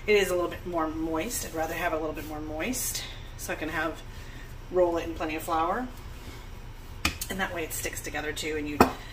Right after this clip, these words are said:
you really don't have the issue of it falling apart. I can pick it up like this and it's totally fine. I do make pie crust by hand, um, with a pastry cutter. I do not use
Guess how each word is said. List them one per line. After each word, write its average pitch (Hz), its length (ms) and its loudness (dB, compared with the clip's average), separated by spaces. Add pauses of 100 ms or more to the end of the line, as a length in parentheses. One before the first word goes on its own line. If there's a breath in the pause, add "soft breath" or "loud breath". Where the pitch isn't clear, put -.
(180 loud breath)
you 196 60 0
really 208 120 10
don't 196 140 6
have 185 120 6
the 170 120 2
issue 175 220 2
of 165 60 -4
it 160 80 -6
falling 156 280 0
apart. 156 260 2
I 147 40 -2
can 147 120 -6
pick 180 140 -4
it 147 80 0
up 156 120 -2
like 143 200 -6
this 151 180 -6
and 143 80 -4
it's - 120 -8
totally 143 200 -4
fine. 143 280 -4 (2250)
I 180 80 2
do 185 160 2
make 165 180 0
pie 160 140 4
crust 170 260 -2
by 160 120 2
hand, 196 540 0 (760 loud breath)
um, 165 240 -2
with 165 120 0
a 165 180 0
pastry - 400 0
cutter. 233 300 0
I - 80 -2
do 170 160 -2
not - 220 4 (220)
use 160 560 2